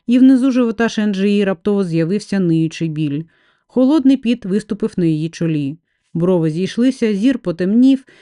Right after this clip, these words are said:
і, не встигнувши вимовити більше ані слова,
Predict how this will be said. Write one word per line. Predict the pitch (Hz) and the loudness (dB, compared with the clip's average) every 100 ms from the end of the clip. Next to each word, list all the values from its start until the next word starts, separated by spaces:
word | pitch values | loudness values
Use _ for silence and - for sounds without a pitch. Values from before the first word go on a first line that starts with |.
| _ _ | _ _
і, | 254 | 2
не | 247 240 233 220 - | 4 4 2 -2 -6
встигнувши | - 285 247 214 - 202 | -2 0 2 0 -2 -2
вимовити | 190 240 202 180 175 | 2 2 0 -4 -6
більше | 180 214 180 175 | -4 -4 -4 -2
ані | 170 175 | -2 -2
слова, | - 247 277 233 | -4 -2 0 0